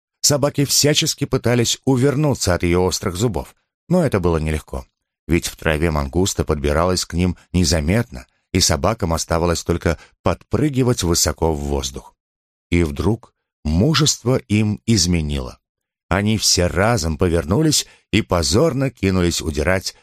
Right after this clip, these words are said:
вверх по холму. А мангуста так и осталась стоять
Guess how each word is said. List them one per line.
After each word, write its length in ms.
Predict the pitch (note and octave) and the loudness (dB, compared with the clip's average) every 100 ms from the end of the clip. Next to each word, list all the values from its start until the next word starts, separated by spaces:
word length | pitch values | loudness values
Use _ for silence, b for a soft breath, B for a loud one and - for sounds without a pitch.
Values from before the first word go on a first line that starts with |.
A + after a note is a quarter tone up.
| b | b
вверх 500 | E2 C#2+ E2+ G2+ - | -4 0 2 0 -2
по 100 | - | -8
холму. 440 | D2+ D2+ C2+ C2 B1 _ _ _ _ | -4 -2 -4 -10 -20 _ _ _ _
А 100 | G2+ | 0
мангуста 720 | A#2 B2 D#3 F3+ - C#3 A#2+ _ | 0 0 0 0 -2 -4 -4 _
так 220 | F3 F3 | -4 0
и 20 | A2+ | 0
осталась 540 | D#2+ - C3+ D3 C3 | -2 -2 0 0 -2
стоять 500 | - F2 E2 F2 | -2 0 0 -2